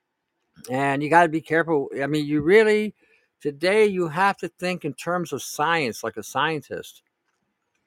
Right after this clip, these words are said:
What does this stuff do? And where are they putting this stuff? You know, s-,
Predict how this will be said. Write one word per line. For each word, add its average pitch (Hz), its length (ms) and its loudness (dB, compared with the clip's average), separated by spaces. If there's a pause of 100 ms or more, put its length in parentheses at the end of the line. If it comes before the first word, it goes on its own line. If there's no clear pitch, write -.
(420)
What 151 140 2
does 160 200 -2
this 147 140 -4
stuff 139 300 0
do? 139 320 4
And 117 160 -4
where 160 180 4
are - 20 -2
they 135 140 0
putting 180 380 -2
this 107 160 -4
stuff? 87 300 -4 (160)
You 110 100 -8
know, 87 340 -4 (500)
s-, - 160 -16